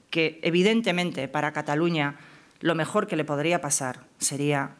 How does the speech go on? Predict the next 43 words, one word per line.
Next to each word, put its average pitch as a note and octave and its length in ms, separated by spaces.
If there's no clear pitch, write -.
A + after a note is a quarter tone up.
que D3+ 80
pudiesen D3+ 400
acordar C3+ 500
políticas C3 640
entre D3 260
diferentes. C3 680
Con E3+ 140
respecto A3+ 540
a F3 320
quién G3+ 200
tiene G#3 220
que G3 80
apoyar F3+ 340
a D#3+ 140
quién, F#3 360
en - 60
fin, D#3+ 260
primero F3+ 380
que G3 80
se F3+ 160
manifieste D3+ 520
la F#3 120
ciudadanía E3 540
a D#3+ 40
través D#3 320
de F3 80
las D3 240
urnas D#3+ 320
legales C#3 560
que - 120
se C3+ 140
van C#3+ 120
a D#3 100
poner C#3 380
con D#3 180
garantías D3+ 580
para C#3+ 220
que C#3+ 80
todos E3 280
puedan D3 440
votar C#3+ 480
en D#3+ 100
igualdad D3+ 500